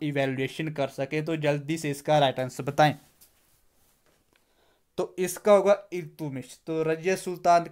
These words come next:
किस दिल्ली की शासक की पुत्री थी? तो इल्तुतमिश। अगर इल्तुतमिश के बारे में बात करें तो इसने कब से लेकर कब तक शासन किया था, इसके बारे में भी आपको जानकारी होनी चाहिए। कई बार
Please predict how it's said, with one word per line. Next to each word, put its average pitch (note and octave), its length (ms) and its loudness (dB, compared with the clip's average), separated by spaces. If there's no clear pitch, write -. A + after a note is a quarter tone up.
किस F3+ 260 -8
दिल्ली E3 280 -4
की E3 180 -12
शासक D#3+ 400 -4
की E3+ 80 -12
पुत्री E3 280 -10
थी? F3 160 -14
तो F3 300 -6
इल्तुतमिश। C#3+ 520 -10
अगर D#3+ 300 -2
इल्तुतमिश F3 500 -2
के F#3+ 160 4
बारे F3 280 10
में F3+ 160 4
बात E3+ 240 8
करें F#3 280 4
तो F#3+ 200 2
इसने F#3 340 2
कब E3+ 140 8
से F#3+ 180 2
लेकर F#3 320 4
कब F3 240 4
तक F3+ 180 2
शासन E3+ 380 2
किया F3+ 220 -2
था, F#3 360 4
इसके F3 340 0
बारे F3 220 6
में F#3 140 0
भी F3+ 80 2
आपको F3 360 6
जानकारी E3+ 500 4
होनी E3+ 200 -2
चाहिए। F3 300 0
कई E3 220 0
बार E3 340 6